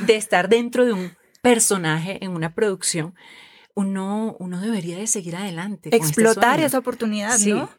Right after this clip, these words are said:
Speaker 1: sí, claro.
Speaker 2: Claro. ¿Y contras?
Speaker 1: Pues eso, si no es,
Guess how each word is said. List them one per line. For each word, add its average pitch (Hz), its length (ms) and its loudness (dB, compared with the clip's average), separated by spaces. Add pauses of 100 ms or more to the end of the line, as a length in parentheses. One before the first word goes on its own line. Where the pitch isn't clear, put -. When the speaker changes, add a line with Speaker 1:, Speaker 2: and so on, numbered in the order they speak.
Speaker 1:
sí, 170 260 -6
claro. 139 360 -10
Speaker 2:
Claro. 233 220 -16 (380)
¿Y 262 180 0
contras? 240 600 -2 (560)
Speaker 1:
Pues 220 240 4
eso, 330 340 2 (260)
si 196 220 -2
no 220 380 4
es, 311 180 0